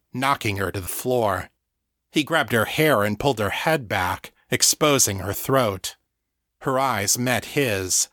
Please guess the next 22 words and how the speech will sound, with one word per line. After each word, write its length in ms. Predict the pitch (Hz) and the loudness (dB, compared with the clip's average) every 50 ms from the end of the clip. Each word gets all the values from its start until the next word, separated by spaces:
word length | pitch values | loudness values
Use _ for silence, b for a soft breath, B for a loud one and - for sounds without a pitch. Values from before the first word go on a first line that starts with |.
| _ _ _ _ | _ _ _ _
and 180 | 151 143 143 - | -2 -2 -2 -2
any 280 | - 147 165 175 185 180 | -2 -2 0 2 2 2
thought 280 | - - 165 156 147 | 2 2 0 0 0
of 80 | 135 127 | 2 2
resistance 760 | 131 131 120 - 127 123 - - - 107 95 95 - - - | 2 2 4 2 2 2 2 0 0 -2 -6 -2 0 0 0
crumpled 640 | - - - - 156 127 - 92 87 95 92 - 98 | -2 -2 -2 0 -2 -2 -2 -4 -6 -6 -6 -6 -8
in 100 | 98 98 | -8 -8
the 60 | 104 | -8
face 400 | - - - 117 104 - - - | -6 -4 -2 -2 0 2 0 0
of 120 | 107 - | 0 0
his 200 | 120 117 107 - - | 0 0 0 0 -2
indomitable 880 | - 120 110 104 95 - 123 123 117 113 107 98 95 90 95 92 92 90 | -4 -6 -8 -6 -2 0 2 2 2 2 0 -4 -4 -4 -4 -4 -4 -4
will. 540 | 92 110 117 110 101 92 90 87 87 - _ _ _ _ _ _ _ _ _ _ _ _ _ _ _ _ _ _ _ _ _ _ _ _ | -2 0 0 2 2 2 0 -2 -4 -8 _ _ _ _ _ _ _ _ _ _ _ _ _ _ _ _ _ _ _ _ _ _ _ _
"The 80 | - 139 | -2 -2
blood 380 | 104 - 123 139 131 127 104 - | 0 2 2 2 2 2 0 0
gift 320 | - 113 113 - - - | 0 0 0 0 -2 -4
is 200 | 117 127 - - | -2 0 0 0
bestowed 680 | - - 95 - - - - - 110 98 92 90 98 - | 0 0 2 2 2 2 2 2 2 2 0 -2 -4 -6
at 200 | - - - - | -8 -8 -6 -6
the 80 | 98 | -6
master's 720 | 92 95 95 98 110 107 95 - - - - 87 80 - - | -6 -4 -4 0 0 0 2 2 0 -2 -2 -4 -4 -4 -6
pleasure, 560 | - - 101 95 - - 104 95 85 - | -4 -2 -2 0 2 2 0 0 -2 -6